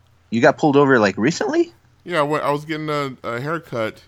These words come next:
Speaker 2: uh, before my first day at my new job,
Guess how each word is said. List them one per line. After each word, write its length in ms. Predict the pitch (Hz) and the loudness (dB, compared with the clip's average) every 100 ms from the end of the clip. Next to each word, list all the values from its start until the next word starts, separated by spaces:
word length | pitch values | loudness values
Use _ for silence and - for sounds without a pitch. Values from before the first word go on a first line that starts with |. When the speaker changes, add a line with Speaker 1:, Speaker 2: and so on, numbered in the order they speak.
| _ _ _ _ _ _ _ | _ _ _ _ _ _ _
Speaker 2:
uh, 300 | - 117 113 | -2 0 0
before 260 | 113 117 147 | -2 -8 -4
my 140 | 127 | -4
first 320 | 117 135 127 | -4 -6 -6
day 80 | 131 | -6
at 80 | 120 | -6
my 80 | 117 | -4
new 160 | 117 | -6
job, 480 | 113 120 127 113 101 | -8 -4 -2 0 -4